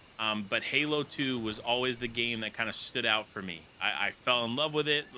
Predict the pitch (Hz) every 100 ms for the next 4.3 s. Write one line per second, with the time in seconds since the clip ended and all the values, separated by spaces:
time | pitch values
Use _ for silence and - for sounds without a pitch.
0 | 110 117 120 127 135 127 131 123 127 -
1 | 123 120 - - - - - 120 117 -
2 | 135 135 131 127 117 117 117 110 113 110
3 | 107 - 107 - 107 101 95 92 127 139
4 | 131 101